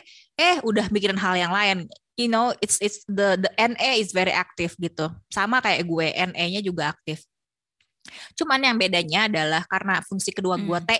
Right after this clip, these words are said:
Speaker 1: I, jadi lebih lambat sebetulnya untuk berubah-berubah pikirannya. Jadi, eh, kan kalau misalnya kita lihat,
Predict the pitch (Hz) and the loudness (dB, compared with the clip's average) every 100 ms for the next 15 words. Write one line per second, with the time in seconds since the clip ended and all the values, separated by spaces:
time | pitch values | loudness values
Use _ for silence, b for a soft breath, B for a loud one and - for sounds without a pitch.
0 | 170 190 190 202 330 247 202 185 220 214 | -2 -4 -2 0 0 2 2 2 2 0
1 | - 185 170 170 165 175 - 170 175 - | 0 -6 -6 -6 -6 -6 -6 -4 -4 -6
2 | 175 175 165 - 170 175 156 - 185 185 | -8 -8 -8 -6 -4 -2 -4 -4 -4 0
3 | 247 240 - 190 185 180 180 B B B | 0 0 0 0 2 2 2 B B B
4 | B B _ _ _ _ _ _ - 285 | B B _ _ _ _ _ _ -6 -6
5 | 294 220 196 214 190 190 - 180 170 - | -2 -2 -2 -2 -8 -8 -4 -2 -2 -4
6 | - 190 180 156 | -8 -6 -4 -6